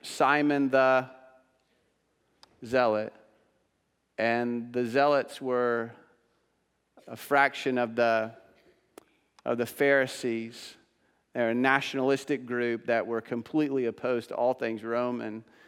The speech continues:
In fact, most believe that they didn't pay any taxes at all.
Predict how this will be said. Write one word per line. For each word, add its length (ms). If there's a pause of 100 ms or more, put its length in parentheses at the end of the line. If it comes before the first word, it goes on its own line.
(240)
In 160
fact, 340
most 300
believe 300
that 180
they 80
didn't 300
pay 240
any 160
taxes 480
at 100
all. 400